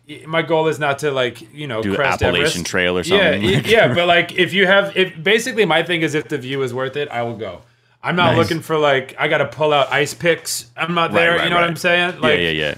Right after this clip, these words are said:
Speaker 1: but I'll, I'll do some bouldering. I don't wanna be hanging off the edge of a cliff. I'm not
Speaker 2: For sure, for
Speaker 1: Sylvester
Speaker 2: sure.
Speaker 1: Stallone in nineteen ninety-three. You know what I'm
Speaker 2: Right.
Speaker 1: saying?
Speaker 3: Mm-hmm.
Speaker 1: Like, I'd like to stay on all fours at, at,
Speaker 2: Little
Speaker 1: at,
Speaker 2: scrambling.
Speaker 1: at the most
Speaker 2: Yeah.
Speaker 1: difficult. Yeah, I'll scramble. You know what I'm
Speaker 2: Yeah.
Speaker 1: saying? But I'm not, you know, I don't, I don't wanna be, uh,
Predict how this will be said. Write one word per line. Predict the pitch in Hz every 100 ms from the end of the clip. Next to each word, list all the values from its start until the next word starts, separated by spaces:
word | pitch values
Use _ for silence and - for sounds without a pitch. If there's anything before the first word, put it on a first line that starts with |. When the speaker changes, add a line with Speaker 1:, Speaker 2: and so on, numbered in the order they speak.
| - -
Speaker 1:
but | 185
I'll, | 196
I'll | 170
do | 202 226
some | 202 156
bouldering. | 139 131 139 165 190 202 190
I | 151
don't | 175 175
wanna | 170 156
be | 156
hanging | 120 151 156
off | 151 -
the | 127
edge | 135 135
of | 117
a |
cliff. | - 151 196 - - -
I'm | 147 160
not | 160
Speaker 2:
For | 156
sure, | 85
for | 82 156 110
Speaker 1:
Sylvester | 160 85
Speaker 2:
sure. | 151
Speaker 1:
Stallone | 147 185
in | 175
nineteen | 131 123 135
ninety-three. | 120 117 117 123 120 147 156
You | 139
know | 151
what | 147
I'm |
Speaker 2:
Right. | 160
Speaker 1:
saying? | 151 170
Speaker 3:
Mm-hmm. | 156
Speaker 1:
Like, | 139 107 _ _ _ -
I'd | 185
like | 220
to | 190
stay | 165 - 175
on | 160
all | 147 151
fours | - 131 151 160 - -
at, | 160 160
at, | 143 143
Speaker 2:
Little | 107
Speaker 1:
at, | 95
Speaker 2:
scrambling. | 147 98 95 98
Speaker 1:
at | 147
the | 151
most | 143 160
Speaker 2:
Yeah. | 165
Speaker 1:
difficult. | 165 160 233 269
Yeah, | 240
I'll | 233
scramble. | - 170 156 196 123 156 -
You | 165
know |
what | 165
I'm | 139
Speaker 2:
Yeah. | 87
Speaker 1:
saying? | 156 175 190 - _ _ - 135
But | 147 143
I'm | 156
not, | 156 143 117
you | 147
know, | 113 92 - _
I | 135
don't, | 147 135
I |
don't | 143 135
wanna | 131 120
be, | 127 120
uh, | 117 110